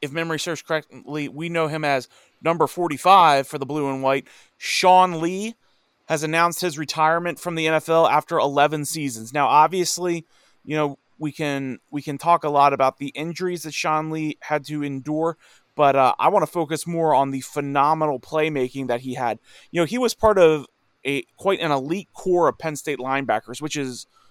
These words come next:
which is something to say considering how good Penn State is consistently at that position. He was there with Dan Connor and Paul Posluszny.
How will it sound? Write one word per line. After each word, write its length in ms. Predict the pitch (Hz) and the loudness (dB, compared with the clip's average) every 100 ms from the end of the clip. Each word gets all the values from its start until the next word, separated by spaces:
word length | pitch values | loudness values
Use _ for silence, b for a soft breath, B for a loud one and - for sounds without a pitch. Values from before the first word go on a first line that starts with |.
| _ | _
which 140 | 147 156 | -8 -4
is 100 | - | 0
something 320 | 220 190 151 | 0 0 -4
to 100 | 147 | -4
say 280 | - 151 131 | 0 0 0
considering 420 | 135 147 139 127 | -4 -4 -4 0
how 280 | 151 156 127 | 0 0 -2
good 280 | - 156 139 | -4 -2 -2
Penn 160 | - 135 | -4 -10
State 220 | - 143 | -8 -6
is 120 | 120 | -8
consistently 680 | - 123 - 156 - 139 127 | -10 -10 -8 -8 -8 -6 -4
at 100 | 120 | -4
that 160 | 113 - | -6 -8
position. 400 | 131 135 - 95 b b b b - | -8 -8 -8 -16 b b b b -4
He 80 | |
was 120 | 180 151 | -2 0
there 100 | 131 | -2
with 160 | 120 | -2
Dan 320 | 156 151 190 | -2 -2 -2
Connor 400 | - 180 170 180 | -4 0 0 0
and 160 | 139 127 | -4 -6
Paul 240 | - 160 | 2 2
Posluszny. 720 | 156 170 135 139 151 139 117 | 4 -2 0 0 0 -2 -10